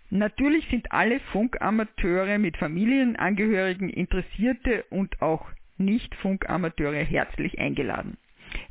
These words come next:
Es wäre sehr lobenswert, wenn Musikerinnen und Musiker wieder ihr eigenes Musikinstrument zur musikalischen Unterhaltung mitbringen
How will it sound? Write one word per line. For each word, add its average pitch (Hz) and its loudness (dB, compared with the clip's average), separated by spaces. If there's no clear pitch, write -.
Es - 0
wäre 180 0
sehr 190 2
lobenswert, 190 0
wenn 156 -2
Musikerinnen 202 2
und 151 -2
Musiker 214 0
wieder 220 2
ihr - -2
eigenes 170 -2
Musikinstrument 156 -2
zur 170 0
musikalischen 175 0
Unterhaltung 160 -2
mitbringen 170 -2